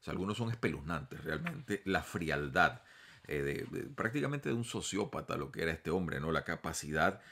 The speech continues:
de hablar de las situaciones, eh, de una manera tan dura.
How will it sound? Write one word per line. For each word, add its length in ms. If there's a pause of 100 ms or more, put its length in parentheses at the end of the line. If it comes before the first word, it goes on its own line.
(160)
de 240
hablar 340
de 80
las 140
situaciones, 720 (500)
eh, 160
de 140
una 140
manera 280
tan 200
dura. 260